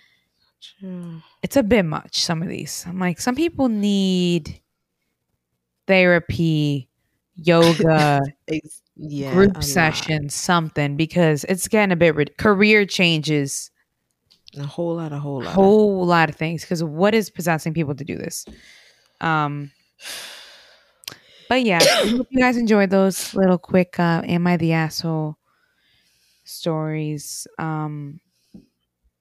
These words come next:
Speaker 2: yeah.
Speaker 1: Yeah.
Speaker 2: You have any other
Speaker 1: That was
Speaker 2: last
Speaker 1: good.
Speaker 2: comments to add?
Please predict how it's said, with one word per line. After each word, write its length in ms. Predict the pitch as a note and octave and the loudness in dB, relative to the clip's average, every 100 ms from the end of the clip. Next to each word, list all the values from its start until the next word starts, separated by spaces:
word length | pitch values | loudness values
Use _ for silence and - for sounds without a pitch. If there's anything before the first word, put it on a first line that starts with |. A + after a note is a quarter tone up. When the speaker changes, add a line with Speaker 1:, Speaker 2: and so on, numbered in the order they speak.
| _ _ - | _ _ -10
Speaker 2:
yeah. 320 | E3 E3 E3 - _ _ _ _ _ _ _ _ _ _ _ | -6 -6 -8 -14 _ _ _ _ _ _ _ _ _ _ _
Speaker 1:
Yeah. 280 | E3 D#3 D3 | -8 -6 -6
Speaker 2:
You 40 | D3 | -4
have 120 | E3+ | -2
any 200 | E3+ E3+ | 0 0
other 220 | D#3+ D#3+ | -2 -2
Speaker 1:
That 60 | D#3+ | -2
was 100 | D#3+ | -2
Speaker 2:
last 160 | D#3 | -4
Speaker 1:
good. 80 | D3+ - | -8 -12
Speaker 2:
comments 300 | E3 E3 - | -8 -8 -8
to 60 | - | -6
add? 180 | F3 | -6